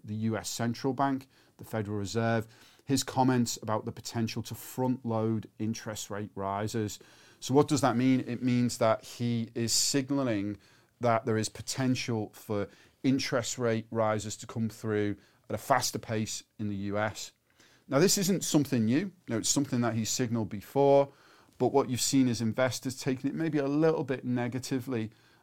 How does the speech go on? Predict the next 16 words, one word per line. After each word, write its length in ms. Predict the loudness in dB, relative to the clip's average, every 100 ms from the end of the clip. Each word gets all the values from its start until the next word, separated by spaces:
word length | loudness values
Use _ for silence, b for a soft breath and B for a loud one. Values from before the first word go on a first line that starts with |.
| b
as 180 | -2 0
they 160 | 0
think 320 | -2 0 -2 0
about 240 | -2 -2
the 80 | -4
trajectory 880 | -8 -8 -2 0 0 0 -2 0 -2
of 100 | -6
interest 520 | -2 -2 -2 -8 -10
rate 240 | -6 -6 -6
rises 520 | -2 0 0 -4 -6
in 140 | -4
the 80 | -4
U 200 | -4 -4
S 200 | -6 -8
moving 300 | -8 -8 -8
forward. 420 | -10 -10 -10 -10